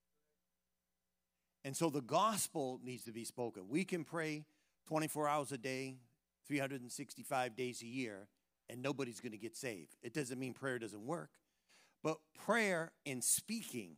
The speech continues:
matters. Preaching matters. It's with saved souls. And so God works with both of them. So we need to be a church that's about the preaching, the speaking,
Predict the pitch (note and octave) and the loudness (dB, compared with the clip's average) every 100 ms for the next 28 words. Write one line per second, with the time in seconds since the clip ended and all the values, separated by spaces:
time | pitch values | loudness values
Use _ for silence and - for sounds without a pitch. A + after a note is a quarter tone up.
0 | _ A2+ A#2 G#2+ C#2+ - - - _ _ | _ -6 -6 -6 -14 -10 -10 -10 _ _
1 | _ _ _ - A#3 A3 - F3 C3+ - | _ _ _ 4 6 6 6 6 2 -6
2 | B2 B2 G#2+ F2 - - - - - _ | 0 2 0 -4 -10 -8 -8 -12 -20 _
3 | - C3 D3 F3 - E3 D#3+ C#3+ - D#3 | -6 -2 -2 -2 0 2 2 2 0 0
4 | B2+ D#2+ - - B2+ A2+ B2 A2+ C3+ C#3+ | 0 -6 -14 -12 -10 -6 -6 0 0 0
5 | C3 C3+ - - A2+ A2 - B2 C3 G2+ | 0 -2 -4 -10 -10 -10 -6 -4 -4 -8
6 | F#2 E2+ D2+ - _ _ A2 B2 D#3+ D#3+ | -14 -16 -18 -20 _ _ -6 -2 0 0
7 | C3 C3 A#2 - D3+ A#2+ A2+ - G#2+ C3+ | 0 -2 -4 -4 -6 -6 -8 -10 -2 2
8 | A#2 G2 - _ _ _ _ G#2+ G#2+ C3 | 2 0 -10 _ _ _ _ -16 -10 -4
9 | D3 C3 C3+ A2 G2 _ _ - G#2+ - | -2 -2 -4 -6 -12 _ _ -10 -2 0
10 | - D#3+ D3 A#2+ G2 | 2 2 2 -4 -8